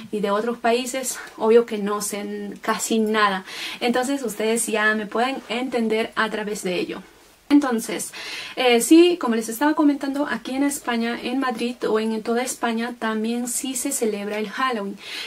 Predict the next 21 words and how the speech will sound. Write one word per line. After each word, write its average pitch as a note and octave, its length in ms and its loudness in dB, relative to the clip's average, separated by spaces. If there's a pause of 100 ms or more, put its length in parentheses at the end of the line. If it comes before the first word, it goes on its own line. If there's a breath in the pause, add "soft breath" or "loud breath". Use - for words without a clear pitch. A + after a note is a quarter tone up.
Aquí A3+ 260 -4
también B3 340 -4
sí D4 180 6
se D4+ 200 4
visten, B3 720 -4
eh, A3 540 -2
pues, F#3+ 400 -2
am, F#3+ 260 -4 (380)
de A#3 180 2
muchos B3 520 0
personajes. A#3+ 1080 0 (340 loud breath)
Eh, A#3 420 4
hay C#4+ 200 4
otros D#4 320 2
que D4+ 80 -2
se B3 100 0
visten A#3 440 -2
tan A3+ 320 -2
terroríficos, B3+ 1000 0
de A3+ 140 0
calaveras, A#3 920 2